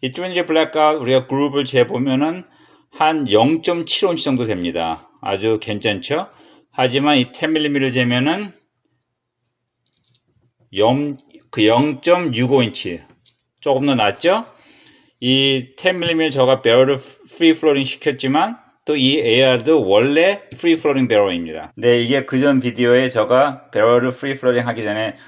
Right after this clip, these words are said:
오십 야드에서 쏜 타겟이죠. 일점오 인치 쐈습니다. 근데 프리 플로링 한 후는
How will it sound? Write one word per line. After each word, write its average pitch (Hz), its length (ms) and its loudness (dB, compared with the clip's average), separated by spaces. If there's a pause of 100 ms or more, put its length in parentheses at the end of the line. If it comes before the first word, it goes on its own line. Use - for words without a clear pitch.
(140)
오십 123 340 0
야드에서 104 280 -2
쏜 123 240 -8
타겟이죠. 123 720 -6 (420)
일점오 139 1040 -2
인치 127 180 2
쐈습니다. 85 920 -8
근데 107 280 -4
프리 139 240 -6
플로링 123 300 -2
한 117 240 -4
후는 127 380 -4